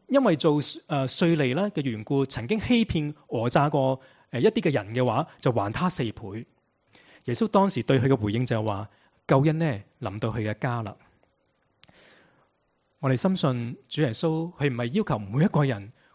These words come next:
都係咁樣要變賣所有嘅嘢，先至有資格去跟從主。耶穌好想呢個少年嘅官去思考，內心去反省，究竟我有冇貪婪呢？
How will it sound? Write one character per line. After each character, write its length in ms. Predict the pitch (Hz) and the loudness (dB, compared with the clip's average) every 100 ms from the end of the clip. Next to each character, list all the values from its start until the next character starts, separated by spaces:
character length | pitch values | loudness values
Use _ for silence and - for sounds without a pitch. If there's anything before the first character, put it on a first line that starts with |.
| _ - | _ -4
都 100 | 196 | -2
係 100 | 139 | -2
咁 140 | 107 135 | -4 -4
樣 280 | 135 151 - _ _ _ _ _ | -4 -6 -10 _ _ _ _ _
要 140 | 139 123 | -6 -2
變 220 | 156 131 | 0 0
賣 140 | 113 | 0
所 300 | - - 110 | -4 -2 0
有 140 | 156 117 | 0 -2
嘅 80 | 113 | -4
嘢， 280 | 104 107 - | -6 -10 -12
先 280 | - 214 190 | -6 -4 0
至 100 | 139 | 0
有 140 | 117 | 0
資 260 | - - 165 | -2 -2 0
格 220 | 127 - - _ | -2 -4 -14 _
去 80 | 139 | -6
跟 180 | 127 156 | -4 -4
從 240 | - 98 | -6 -10
主。 160 | 98 107 101 - _ _ _ _ _ _ _ | -10 -8 -8 -8 _ _ _ _ _ _ _
耶 100 | 110 | -6
穌 160 | 104 208 | 0 0
好 100 | 170 | 0
想 220 | 156 135 | 0 -2
呢 80 | 185 | 0
個 160 | 143 | -2
少 200 | 120 139 | -2 -4
年 120 | 113 98 | -4 -6
嘅 80 | 117 | -10
官 380 | - 165 165 170 _ _ _ _ | -6 -4 -4 -8 _ _ _ _
去 120 | 135 | -10
思 260 | 123 - 185 | -8 -6 -6
考， 340 | 147 107 113 170 _ _ _ _ | -6 -8 -8 -12 _ _ _ _
內 160 | 131 131 | 0 2
心 280 | 165 202 147 | 2 0 0
去 120 | 135 | -2
反 260 | - 120 147 | -2 -4 -4
省， 320 | 117 104 127 - _ _ _ - | -6 -8 -10 -16 _ _ _ 0
究 160 | 156 151 | 2 2
竟 320 | 113 170 214 _ _ _ _ _ | 0 -2 -4 _ _ _ _ _
我 140 | 131 135 | -2 0
有 100 | 127 | 2
冇 180 | 131 131 | 0 -2
貪 320 | - 180 190 | -4 -4 -2
婪 200 | 131 87 | -4 -8
呢？ 120 | 107 | -10